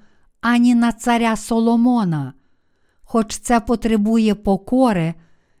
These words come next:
я хочу стати Божим слугою. Коли ж Господь прийде, я хочу почути, як Він похвалить мене, кажучи:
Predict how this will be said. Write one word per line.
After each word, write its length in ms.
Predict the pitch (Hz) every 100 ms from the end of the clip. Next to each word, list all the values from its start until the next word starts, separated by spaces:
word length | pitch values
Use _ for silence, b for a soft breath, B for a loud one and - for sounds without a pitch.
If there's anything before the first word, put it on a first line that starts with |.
| _
я 300 | 185 185 262
хочу 400 | 285 254 233 240
стати 640 | 214 - 220 214 214 202 196 b b b
Божим 600 | 170 180 226 220 202 190
слугою. 960 | 175 - 196 202 190 208 208 151 147 139 - _ _ _ _ _ -
Коли 280 | - 233 240
ж 100 | 196
Господь 640 | 214 - - 262 247 -
прийде, 560 | 214 208 185 208 247 208 b b b b
я 160 | 220
хочу 360 | 220 254 240 240
почути, 840 | 208 226 214 - 277 262 175 175 - _ _ _
як 380 | 208 208 233 233
Він 220 | 233 240
похвалить 840 | 214 214 214 - 214 262 220 190 190
мене, 340 | 190 202 196
кажучи: 800 | 196 240 226 185 160 - 156 147